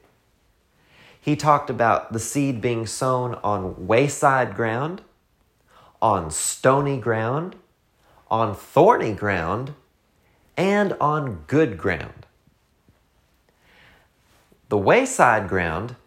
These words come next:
that would be like a road or a parking lot to, for us today. It's hard packed.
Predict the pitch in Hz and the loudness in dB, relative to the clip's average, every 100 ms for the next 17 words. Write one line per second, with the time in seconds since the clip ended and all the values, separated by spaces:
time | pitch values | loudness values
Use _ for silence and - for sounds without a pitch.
0 | _ _ _ - 220 262 170 170 139 127 | _ _ _ 0 2 4 4 6 6 6
1 | 123 - 101 _ - 107 85 117 117 80 | 4 0 -14 _ -2 -2 2 2 4 2
2 | 69 - - 92 98 95 - 143 - 98 | -4 -12 -8 -2 0 0 0 0 0 -8
3 | 82 82 - - 82 - - 104 92 - | -6 -8 -10 -8 -8 -6 0 0 0 -4
4 | 98 95 82 - - _ _ _ _ _ | -4 -2 -2 -4 -14 _ _ _ _ _
5 | _ _ _ _ _ _ _ _ - 123 | _ _ _ _ _ _ _ _ 0 0
6 | - - - 156 165 165 131 113 143 143 | 0 -14 4 8 8 8 2 2 4 4
7 | - - - | 0 -8 -20